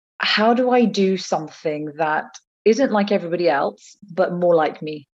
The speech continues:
Because, um, when I started my page, it looked very much like everybody else's who was dental on there. And I thought, "This isn't me, you know, this is, this is not who I am."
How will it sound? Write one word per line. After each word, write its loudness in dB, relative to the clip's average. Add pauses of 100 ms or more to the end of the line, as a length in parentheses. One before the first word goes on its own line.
(360)
Because, 2
um, 2
when 2
I 2
started 0
my -2
page, -2
it -6
looked -6
very 2
much -8
like -8
everybody -6
else's -6
who -10
was -14
dental -6
on -8
there. -10 (420)
And -6
I -6
thought, -8
"This -4
isn't -12
me, -10
you -8
know, -8
this -18
is, -16
this -10
is -12
not -12
who -4
I -2
am." -6